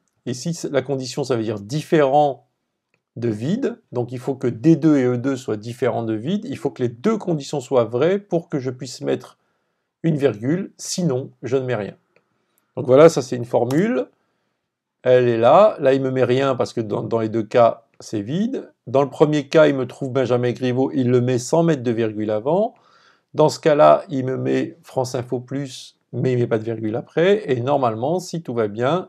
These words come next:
eh ben oui tout va bien, là il m'a trouvé les deux, et il m'a mis... Voilà, c'est comme ça, on vérifie sa formule, on vérifie qu'elle marche dans tous les cas, tout va bien. Donc ici, je vais copier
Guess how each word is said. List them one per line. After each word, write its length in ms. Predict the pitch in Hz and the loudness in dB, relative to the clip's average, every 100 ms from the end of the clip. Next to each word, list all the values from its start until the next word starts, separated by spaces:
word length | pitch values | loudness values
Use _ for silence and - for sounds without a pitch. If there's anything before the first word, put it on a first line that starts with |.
| - | -4
eh 80 | 165 | -2
ben 180 | 147 | 0
oui 240 | 110 143 175 | 0 -2 -4
tout 120 | 175 | -2
va 140 | 147 | 0
bien, 380 | 113 110 127 180 - _ _ _ | 0 -2 -6 -6 -12 _ _ _
là 100 | 127 | 2
il 60 | 143 | 2
m'a 100 | 135 | 2
trouvé 260 | 123 123 123 | -2 -2 0
les 140 | 117 | 0
deux, 400 | 113 131 185 - _ _ _ _ _ _ | 0 2 2 0 _ _ _ _ _ _
et 160 | 180 196 | 4 4
il 80 | 165 | 4
m'a 240 | 135 120 | 2 2
mis... 380 | 117 127 175 - _ _ _ _ _ _ _ | 2 -2 -4 -8 _ _ _ _ _ _ _
Voilà, 300 | 127 131 104 - | 2 4 4 -2
c'est 80 | |
comme 140 | - 110 | -10 0
ça, 180 | 143 170 | 4 4
on 80 | |
vérifie 400 | 135 123 123 123 | 4 2 2 -2
sa 140 | - 123 | -4 -2
formule, 500 | 123 110 117 147 170 | 0 0 2 2 2
on 80 | 123 | 2
vérifie 360 | 113 113 123 | 0 -2 -4
qu'elle 180 | 135 117 | -4 -2
marche 240 | 120 107 | 0 -2
dans 100 | 107 | -6
tous 160 | 104 117 | -8 -6
les 140 | 107 | -6
cas, 240 | 101 139 143 | 0 2 2
tout 180 | - 120 | 0 -2
va 120 | 107 | -2
bien. 340 | 101 123 185 - _ _ _ _ _ | -2 -4 -6 -8 _ _ _ _ _
Donc 220 | 143 - | -2 0
ici, 320 | 156 - 180 | -8 -4 -4
je 100 | 143 | 0
vais 180 | 127 127 | 2 2
copier 600 | 135 127 - 135 135 - | 2 0 0 2 2 -2